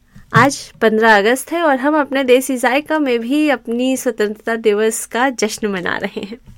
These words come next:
तो अभी हमने बात की कि, अ, कैसे हमें बाहर जब हम अपने देश के बारे में बात करते हैं तो हमें बोलते समय थोड़ा ध्यान रखना चाहिए कि हम क्या बोल रहे हैं, क्योंकि सामने वाला हमारी बातों को literally ले लेता है। और फिर there is a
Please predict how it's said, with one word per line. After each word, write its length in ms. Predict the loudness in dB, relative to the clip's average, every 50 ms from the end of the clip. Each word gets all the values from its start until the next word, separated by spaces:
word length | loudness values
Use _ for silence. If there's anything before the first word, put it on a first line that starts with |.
| _ _ -20 -20 -20 -20 -20 -20 -20 -6 _ 2
तो 300 | 2 2 2 0 -4 -2 2 2
अभी 260 | 2 4 4 4 2
हमने 280 | 2 2 0 0 0
बात 300 | 0 0 2 2 0 0 _ -4
की 140 | -4 -4
कि, 260 | -2 -2 -2 -2 -2 -4
अ, 40 | -6 _ -18 -20 -20 _ _ -2
कैसे 580 | 0 0 0 0 0 2 2 2 2 2 0 -2
हमें 340 | 0 0 0 0 -2 -2
बाहर 380 | -2 -4 -2 0 2 4 4 4
जब 220 | 2 0 0 0
हम 200 | 0 0 0 0
अपने 260 | -2 -2 -2 -4 -2 0
देश 320 | 2 2 2 2 0 -2
के 120 | -2 -2
बारे 280 | 0 0 0 0 0 0
में 180 | 0 -2 0 0
बात 240 | 2 0 0 -2
करते 280 | -4 -8 -8 -6 -4 -4
हैं 140 | -4 -2 -4
तो 120 | -4 -4
हमें 200 | -2 -2 -2 -2
बोलते 320 | 0 0 -2 0 -2 -4 -4
समय 280 | -2 -2 -2 -2 -2
थोड़ा 380 | -4 -4 -4 -2 0 0 0 -2 -6 -12 -20 -20 _ _ -12
ध्यान 360 | -8 -2 0 0 0 2 0
रखना 280 | -2 -2 0 0 0 0
चाहिए 320 | -2 -2 -4 -4 -4 -4
कि 120 | -4 -6 -6
हम 160 | -6 -6 -6
क्या 300 | -2 2 4 6 6 4
बोल 300 | 4 0 0 0 0 0
रहे 200 | 0 -2 -4 -2
हैं, 180 | -2 -4 -4
क्योंकि 260 | -4 -6 -6 -6 -6 -6
सामने 340 | -4 -4 -4 -2 -4 -2
वाला 240 | 0 0 2 2 2
हमारी 320 | 2 2 0 2 4 4 4
बातों 340 | 6 4 2 2 0 0
को 100 | 2 0
literally 480 | 0 0 -2 -4 -2 -2 -2 0 0 0
ले 140 | 0 0 -2
लेता 280 | -4 -6 -6 -10 -12
है। 100 | -12 -12 -14 -18 -20 -20 -20 -20 -20 -4 2
और 180 | 2 4 4 2
फिर 240 | 2 0 0 0 0
there 520 | -2 0 4 4 6 6 4 2 0 -2
is 120 | -4 -6 _ -2
a 80 | 0 0